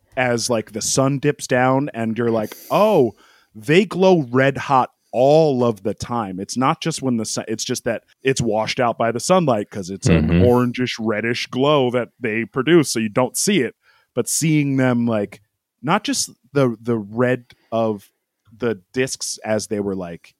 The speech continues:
Speaker 1: like, really, really hot, but, like, literally watching them
Speaker 2: Like, it,
Speaker 1: as
Speaker 2: like,
Speaker 1: they were going
Speaker 2: illuminates the whole wheel
Speaker 1: Yeah.
Speaker 2: well and creates
Speaker 1: Oh.
Speaker 2: this whole, yeah.
Speaker 1: So cool. Um, and then we also saw Fer-, Ferrari World is there as well.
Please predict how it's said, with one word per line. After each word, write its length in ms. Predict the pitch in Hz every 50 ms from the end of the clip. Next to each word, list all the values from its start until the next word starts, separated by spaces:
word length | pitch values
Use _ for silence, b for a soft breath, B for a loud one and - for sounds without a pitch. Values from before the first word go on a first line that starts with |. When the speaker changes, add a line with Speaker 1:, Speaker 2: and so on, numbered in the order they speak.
| _ _ _ _
Speaker 1:
like, 220 | - 104 98 90 - 104
really, 380 | 104 113 131 135 135 123 123 113
really 240 | 117 117 104 101
hot, 360 | 90 - 90 95 104 127 - - -
but, 160 | 117 - -
like, 240 | 98 90 90 - 107
literally 500 | 113 113 131 131 135 135 123 123 123 117
watching 640 | 110 104 104 98 92 104 - - - 120 120 120 113
them 340 | 123 123 127 131 143 151 151 b b b b b
Speaker 2:
Like, 180 | - 98 - 101
it, 60 | 104
Speaker 1:
as 220 | 113 113 110 101
Speaker 2:
like, 0 | -
Speaker 1:
they 180 | - - 117
were 0 | 104 95
going 60 | 95 95 107 107
Speaker 2:
illuminates 640 | 107 107 107 101 101 92 90 87 90 90 - - -
the 140 | - 92 87
whole 380 | - - 101 90 90 90 87
wheel 220 | 90 101 98 98 95
Speaker 1:
Yeah. 180 | 95 92 90
Speaker 2:
well 420 | 87 87 87 87 90 90 87 85 85
and 200 | 85 80 82 80
creates 540 | - - - 92 85 80 78 80 78 - -
Speaker 1:
Oh. 160 | 71 69 67 78
Speaker 2:
this 180 | 73 - -
whole, 500 | - 101 92 85 82 82 78 78 76 - -
yeah. 420 | - 80 73 73 76 73 73 - - b b b b b b b
Speaker 1:
So 440 | b - - - - 165 135 120 110
cool. 420 | - - 120 104 90 87 85 - _ _ -
Um, 540 | 117 117 117 113 110 107 107 104 101 98 - _ _ _ _ _ -
and 80 | 170 165
then 60 | 170
we 80 | 170 180
also 200 | 185 175 - 196
saw 220 | 175 - 196 185 175
Fer-, 320 | - - 160 160 165 - -
Ferrari 440 | - 165 165 185 185 180 170 139
World 260 | 117 110 107 104 98 101
is 100 | 98 92
there 200 | 110 101 98 98
as 100 | 98 92 110
well. 320 | 117 98 82 69 80 -